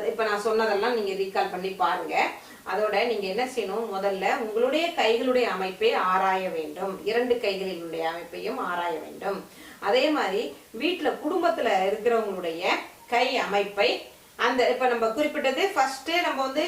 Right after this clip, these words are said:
ஒரு மூணு ரேகை சொல்லியிருக்கோம் கிளியரா. அடுத்தது இப்ப மேடுகள் பத்தி சொல்லியிருக்கிறோம், அந்த மேடுகள் எல்லாம் பாருங்க, அந்த மேடுகள் இருக்கா அப்படிங்கிறத பாருங்க. குடும்பத்தினரிடையே, நெருங்கிய உறவினர்களிடையே ஃபர்ஸ்ட்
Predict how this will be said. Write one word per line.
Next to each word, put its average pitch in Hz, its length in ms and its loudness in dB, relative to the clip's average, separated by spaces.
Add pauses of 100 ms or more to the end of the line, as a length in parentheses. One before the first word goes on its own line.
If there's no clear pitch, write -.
(440)
ஒரு 262 260 6
மூணு 262 260 0
ரேகை 269 320 2
சொல்லியிருக்கோம் 240 520 2
கிளியரா. 226 380 4 (320)
அடுத்தது 254 340 -2
இப்ப 269 140 -2
மேடுகள் 262 580 2
பத்தி 240 180 0
சொல்லியிருக்கிறோம், 226 640 4
அந்த 240 140 2
மேடுகள் 247 440 4
எல்லாம் 226 240 2
பாருங்க, 180 280 0 (540)
அந்த 233 120 2
மேடுகள் 233 460 4
இருக்கா 233 400 2
அப்படிங்கிறத 190 600 0
பாருங்க. 156 300 -4 (260)
குடும்பத்தினரிடையே, 254 920 0
நெருங்கிய 226 340 2
உறவினர்களிடையே 202 800 2 (340)
ஃபர்ஸ்ட் 202 400 -2